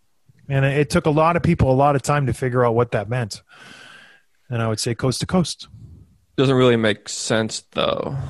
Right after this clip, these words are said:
Speaker 1: Why?
Speaker 2: Do you know where Maui is?
Speaker 1: On the West Coast.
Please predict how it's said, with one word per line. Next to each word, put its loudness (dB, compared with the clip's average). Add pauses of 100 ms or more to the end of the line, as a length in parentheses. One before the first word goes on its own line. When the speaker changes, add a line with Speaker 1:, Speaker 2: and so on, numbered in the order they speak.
(100)
Speaker 1:
Why? 2
Speaker 2:
Do -8 (1200)
you 0
know 2
where 2
Maui 2
is? -2 (460)
Speaker 1:
On 0
the 4
West 0
Coast. 0